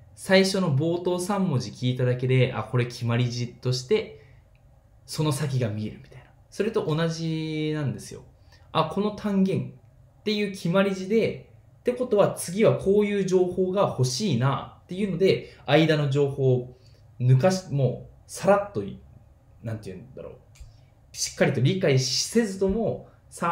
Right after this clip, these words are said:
ーっと目通して、あ、この情報、この情報、この情報、ピッピッピッ、こうつなげるよねっていうのが、考えずともなんか肌感覚でわかるっていうところが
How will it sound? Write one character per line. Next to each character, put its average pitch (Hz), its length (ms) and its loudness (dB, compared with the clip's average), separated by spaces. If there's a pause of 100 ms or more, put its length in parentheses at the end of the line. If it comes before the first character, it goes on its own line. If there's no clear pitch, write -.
ー - 20 -10
っ - 20 -10
と 127 80 -2
目 120 220 0
通 98 160 -6
し - 80 -12
て、 123 140 0
あ、 120 100 0
こ - 140 -2
の 127 100 6
情 120 180 2
報、 110 160 -4
こ 107 140 -8
の 98 100 -6
情 95 140 -6
報、 95 180 -8
こ - 100 -16
の 90 120 -16
情 82 160 -12
報、 - 180 -14
ピ 113 100 -4
ッ - 120 -8
ピ 117 80 -4
ッ - 160 -10
ピ - 280 -8
ッ、 - 160 -20
こ 127 140 4
う 117 60 -2
つ - 100 -8
な 117 120 -2
げ 123 120 0
る 117 80 -2
よ 107 100 -2
ね 127 420 0
っ - 20 -20
て 180 80 -8
い 185 80 -2
う - 20 -4
の 185 80 -4
が、 180 420 0
考 220 100 -2 (200)
え 214 100 0
ず 190 100 -4
と 131 60 0
も 117 60 0
な 131 140 2
ん 135 60 -2
か - 340 -10 (240)
肌 170 240 0
感 190 220 -2
覚 - 200 -6
で 165 120 2
わ 104 160 0
か - 120 -6
る - 60 -8
っ - 40 -14
て - 240 -8
い 123 40 2
う 123 60 -2
と 135 80 -8
こ 139 100 -4
ろ 160 80 -8
が - 340 -8